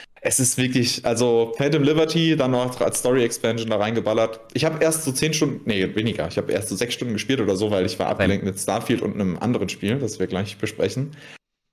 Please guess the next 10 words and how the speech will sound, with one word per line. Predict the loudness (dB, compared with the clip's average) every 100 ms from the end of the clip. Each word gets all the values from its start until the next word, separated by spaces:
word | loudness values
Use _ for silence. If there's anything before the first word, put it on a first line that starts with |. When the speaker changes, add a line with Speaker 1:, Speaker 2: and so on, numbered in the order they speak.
| _ -4
Speaker 1:
Aber | 0 2 2
ich | 2 0
hab | 2
Bock, | 0 0
nochmal | 0 2 2
in | 2
Night | 2 -2
City | 0 0
abzutauchen, | 0 -2 -2 -2 -2 -2 -4 -8 -4
nochmal | -2 0 0